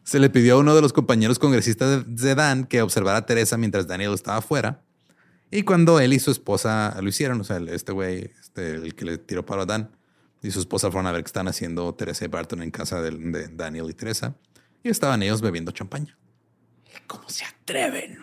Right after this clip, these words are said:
Speaker 1: Ajá.
Speaker 2: Inmorales.
Speaker 1: Sí, de hecho,
Speaker 2: ¿Sin
Speaker 1: la esposa
Speaker 2: chaperón?
Speaker 1: Ajá,
Speaker 2: ¿Sin
Speaker 1: güey.
Speaker 2: chaperón, Espinosa?
Speaker 1: La esposa del congresista dijo, cito, "La señora Sickles es una mala mujer."
Speaker 2: Pues claro.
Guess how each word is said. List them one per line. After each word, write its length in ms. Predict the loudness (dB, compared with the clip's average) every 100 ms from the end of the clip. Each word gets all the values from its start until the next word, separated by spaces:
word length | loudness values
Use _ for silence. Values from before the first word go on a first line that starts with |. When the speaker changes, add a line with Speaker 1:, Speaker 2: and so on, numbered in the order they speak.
| -14
Speaker 1:
Ajá. 280 | -12 -8 -10 -10 _
Speaker 2:
Inmorales. 1040 | -6 -2 0 0 -2 -2 -2 -4 -6 -8 -10 _ _ _
Speaker 1:
Sí, 140 | 0
de 80 | 2
hecho, 120 | 4
Speaker 2:
¿Sin 60 | 4
Speaker 1:
la 60 |
esposa 180 | 4 2
Speaker 2:
chaperón? 720 | 2 2 6 6 6 4 -4 -6
Speaker 1:
Ajá, 340 | -4 -4 -2
Speaker 2:
¿Sin 180 | 4 6
Speaker 1:
güey. 120 | 6
Speaker 2:
chaperón, 680 | 4 2 6 6 8 8 6
Espinosa? 580 | 4 4 6 4 0 0 0 2
Speaker 1:
La 80 |
esposa 260 | 0 0 0
del 60 | 2
congresista 500 | 2 2 -2 -2 -2
dijo, 220 | 0 -2
cito, 340 | -4 -2 -4
"La 140 | -2 -4
señora 320 | -4 -4 -2
Sickles 360 | -2 -4 -6
es 120 | -4 -4
una 160 | -4
mala 280 | -4 -4 -6
mujer." 260 | -8 -12 -16 -16
Speaker 2:
Pues 460 | -12 -10 -10 -10 -8
claro. 680 | -6 -2 2 4 2 0